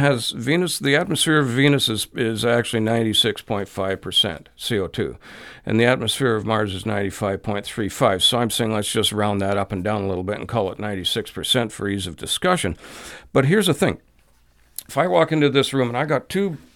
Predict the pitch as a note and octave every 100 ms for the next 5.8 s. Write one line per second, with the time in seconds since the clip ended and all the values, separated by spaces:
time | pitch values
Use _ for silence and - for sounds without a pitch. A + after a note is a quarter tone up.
0 | - G2+ C3 C3 A#2 F2+ G#2+ G2+ F2 A2
1 | B2 A2 C#3+ C3+ A#2+ A#2 A2 A2 G#2+ A#2+
2 | B2 G#2 A2+ G2+ C#3 F3 G2+ G#2 A2+ -
3 | F3+ D3+ A2 F#2 F2+ D2+ - _ - -
4 | _ _ _ - D3+ F#3+ F#3 D#3 C3+ -
5 | - G3 F3+ D#3+ - E3 A#2